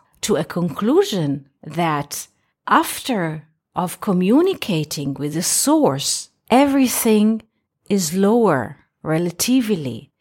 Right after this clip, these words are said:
This is why he is limping. Jacob is not limping because he's wounded, because he needs a doctor, an M R I, a C T,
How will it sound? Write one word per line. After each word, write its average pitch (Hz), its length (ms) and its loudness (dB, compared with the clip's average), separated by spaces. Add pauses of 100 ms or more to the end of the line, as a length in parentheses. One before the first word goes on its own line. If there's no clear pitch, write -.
(360)
This 269 380 2
is 294 200 0
why 214 380 2
he 208 240 -2
is 170 200 -4
limping. 196 680 0 (640)
Jacob 247 500 0
is 202 160 2
not 240 280 0
limping 254 800 2
because 202 420 -4
he's 180 240 -6
wounded, 185 800 2 (600)
because 196 1000 -2
he 208 140 0
needs 190 240 0
a 190 80 0
doctor, 226 880 -2 (340)
an 180 180 -2
M 196 240 0
R 170 220 0
I, 214 340 4
a - 140 -2
C - 240 -4
T, 226 540 -4